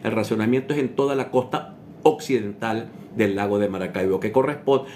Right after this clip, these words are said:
claro, aunque hay apagones en todos lados, en todo el país hay, hay, hay, hay apagones. En Mérida, en Táchira es muy fuerte, muy fuerte. Es como somos,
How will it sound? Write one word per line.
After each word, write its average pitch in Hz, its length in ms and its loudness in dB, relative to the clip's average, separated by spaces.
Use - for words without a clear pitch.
claro, 127 300 2
aunque 120 320 0
hay 127 120 0
apagones 160 460 4
en 107 100 0
todos 113 260 4
lados, 123 260 4
en 98 80 -2
todo 156 240 4
el 165 80 4
país 151 340 4
hay, 113 480 2
hay, 107 560 4
hay, 117 460 2
hay 127 180 4
apagones. 107 480 2
En 107 160 2
Mérida, 160 600 2
en 113 260 2
Táchira 135 480 2
es 113 280 -2
muy 143 320 6
fuerte, - 580 -8
muy 107 180 -2
fuerte. 104 380 0
Es - 120 -10
como 107 240 0
somos, 160 420 0